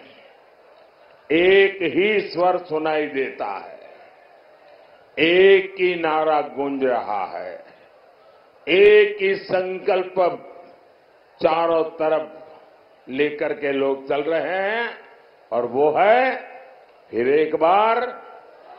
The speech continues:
फिर एक बार, फिर एक बार। भाई और बहनों, आखिर दुनिया को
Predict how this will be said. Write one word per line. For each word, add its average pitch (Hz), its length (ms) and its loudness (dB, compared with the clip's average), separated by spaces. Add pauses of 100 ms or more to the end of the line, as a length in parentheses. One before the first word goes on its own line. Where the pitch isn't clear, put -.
(1300)
फिर 147 180 0
एक 185 260 -2
बार, 226 540 2 (1700)
फिर 143 180 0
एक 190 240 -2
बार। 220 480 2 (1900)
भाई 135 220 0
और 151 100 0
बहनों, 165 440 -4 (1900)
आखिर 247 540 -4
दुनिया 190 720 -6
को 208 260 -6